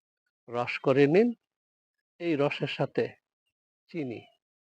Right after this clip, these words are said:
পরিমাণ মতো, আপনার সুবিধা মতো মিশিয়ে খেয়ে নিন খাওয়া দাওয়ার পর। ইনশাআল্লাহ, এইভাবে বিশ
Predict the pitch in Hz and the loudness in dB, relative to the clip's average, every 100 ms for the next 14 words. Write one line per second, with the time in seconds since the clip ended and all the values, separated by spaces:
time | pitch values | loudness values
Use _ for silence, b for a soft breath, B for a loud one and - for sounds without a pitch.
0 | _ 160 135 127 120 113 110 - 127 - | _ -8 -6 -6 -6 -8 -10 -8 -10 -6
1 | 120 - 131 120 113 113 107 - 80 _ | -6 -6 -6 -6 -4 -6 -8 -16 -20 _
2 | _ _ _ _ - 135 - 123 113 - | _ _ _ _ -16 -14 -8 -6 -6 -6
3 | 120 110 113 120 123 120 113 113 113 110 | -4 -4 -4 -10 -10 -4 -4 -4 -8 -12
4 | - 131 - - - _ _ _ _ _ | -10 -10 -12 -18 -20 _ _ _ _ _
5 | _ _ _ _ _ _ _ 117 113 131 | _ _ _ _ _ _ _ -20 -12 -6
6 | 120 123 135 - 123 123 120 - - _ | -4 -4 -4 -4 -4 -4 -4 -10 -14 _
7 | - 113 110 | -18 -14 -14